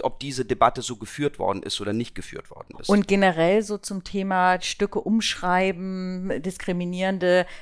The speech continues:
Speaker 2: Passagen rausnehmen, wie findest du das? Ist das irgendwie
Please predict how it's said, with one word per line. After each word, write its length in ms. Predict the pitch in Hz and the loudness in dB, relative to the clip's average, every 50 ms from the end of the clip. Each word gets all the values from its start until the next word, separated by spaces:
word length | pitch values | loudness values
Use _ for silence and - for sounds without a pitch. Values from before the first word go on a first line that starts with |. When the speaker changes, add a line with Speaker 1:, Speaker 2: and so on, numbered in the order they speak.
| - - | -14 -8
Speaker 2:
Passagen 580 | - - 180 170 - - 190 175 180 185 185 185 | -2 0 0 0 0 2 2 4 2 2 0 -2
rausnehmen, 640 | 170 - 156 156 196 247 233 - - 208 208 208 208 185 | 0 2 4 4 4 2 -2 -4 -6 -6 -4 -4 -4 -6
wie 80 | 190 | -8
findest 380 | - - 214 208 196 190 - - | -8 -8 -6 -6 -6 -6 -6 -6
du 40 | 185 | -4
das? 280 | - 185 202 240 - | 0 0 0 0 0
Ist 220 | - - - - - | -2 -8 -8 -6 -6
das 160 | 185 180 - | -6 -4 -4
irgendwie 440 | - 185 185 190 175 170 190 180 | -4 -4 -4 -4 -6 -6 -6 -6